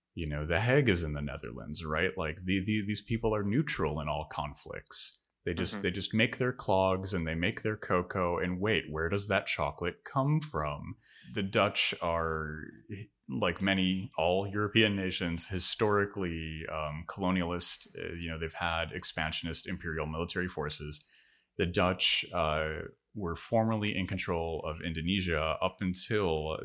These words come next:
Speaker 1: the Indonesian independence was won in the fifties.
Speaker 2: Mm-hmm. Uh, actually, actually, the Dutch, uh, after,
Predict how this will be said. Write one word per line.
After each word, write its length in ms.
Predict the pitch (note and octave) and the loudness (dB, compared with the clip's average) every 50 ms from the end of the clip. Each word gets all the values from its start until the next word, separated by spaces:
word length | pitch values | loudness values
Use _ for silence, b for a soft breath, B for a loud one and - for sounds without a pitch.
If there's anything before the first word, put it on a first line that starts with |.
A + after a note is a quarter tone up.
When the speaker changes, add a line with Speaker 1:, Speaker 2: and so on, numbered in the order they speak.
| - | -6
Speaker 1:
the 260 | F2+ F2 E2 E2+ E2+ - | -4 -4 -4 -4 -4 -2
Indonesian 480 | - F#2 F2+ E2+ E2+ F2 F2 E2+ F2+ E2+ | -2 0 0 2 2 0 0 0 -2 -4
independence 540 | D#2+ D#2+ E2 - - F2+ E2 D#2+ D#2+ - - | -4 -4 -6 -4 -4 -6 -6 -6 -6 -6 -6
was 120 | E2+ E2+ | -6 -6
won 420 | E2 D#2+ D#2+ D#2 D2+ D2+ D2+ D2+ C#2+ | -6 -6 -6 -4 -4 -4 -4 -6 -6
in 80 | D2 D2+ | -6 -8
the 60 | D2 | -10
fifties. 680 | D2+ - A2 A#2 - - - - - - - - - - _ _ _ _ _ _ _ - | -6 -4 -6 -6 -6 -10 -10 -10 -8 -6 -6 -8 -8 -12 _ _ _ _ _ _ _ -8
Speaker 2:
Mm-hmm. 200 | - B2+ A#2 G#3 F#3+ - _ _ _ _ _ _ _ _ _ b b b b b b b b b b - | -6 -4 -4 -6 -8 -10 _ _ _ _ _ _ _ _ _ b b b b b b b b b b 8
Uh, 260 | G#2+ A2+ A#2 A2+ A2+ A#2+ - | 10 12 12 12 12 10 10
actually, 480 | C#3+ D#3+ D#3+ - - F3 D#3 C3+ - - - | 8 8 8 4 0 -2 -2 -2 -2 2 4
actually, 300 | D3 D3+ C#3+ - D#3 C3+ | 4 4 4 2 0 0
the 100 | A#2+ A#2 | 0 2
Dutch, 380 | A#2 D3+ D3 C#3+ - - - - _ - - - - | 6 8 8 8 6 2 -6 -10 _ -20 -10 6 10
uh, 200 | B2+ A#2 A2+ G2 - - - - - - | 12 12 12 10 8 4 -4 -8 4 6
after, 600 | C#3+ D3+ - - - - C3+ C3 B2 A#2 A2 | 6 6 6 4 2 6 6 8 8 6 4